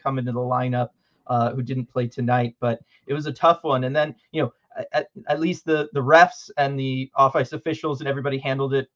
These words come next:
well, right? So they did the review, really quickly <laughs> determined that, yes, that was a very dirty play. It was an obvious hit to the head. Uh, Kraken were able to get the major out of it. Unfortunately, the way the power play was playing tonight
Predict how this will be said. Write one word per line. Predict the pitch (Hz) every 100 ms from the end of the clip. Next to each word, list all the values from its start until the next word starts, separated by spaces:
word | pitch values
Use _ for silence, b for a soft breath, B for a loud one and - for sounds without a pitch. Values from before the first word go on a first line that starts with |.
| 139 123
well, | 131 135 151 127
right? | 131 139 135
So | 127
they | 120
did | 127 127
the |
review, | 127 127 117 147 156 156 156 _ - 120
really | 123 156 151 143
quickly | - 170 - 175 165
<laughs> |
determined | 160 - 160 165 185
that, | 147 139
yes, | 143 165 -
that | 139
was | 147 135
a |
very | 143 147
dirty | 120 143 147 139
play. | 135 147 156
It |
was | 139 127
an |
obvious | 131 139 147 139
hit | 160 156
to | 143
the | 139
head. | 147 156 151 b b b
Uh, | 135 135
Kraken | - 160 156 170
were | 147 175
able | 180 170 160
to |
get | 160 156
the | 131
major | 127 156 214 185 151
out | 131 127
of | 123 123
it. | 131 - _ _ _ _ -
Unfortunately, | 143 139 202 208 202 - 165 160 160 151 139 - _ _ _ _ _ -
the |
way | 143 160
the |
power | - 160 151
play | 165
was | 147 135
playing | - 151 143 135
tonight | 131 127 120 120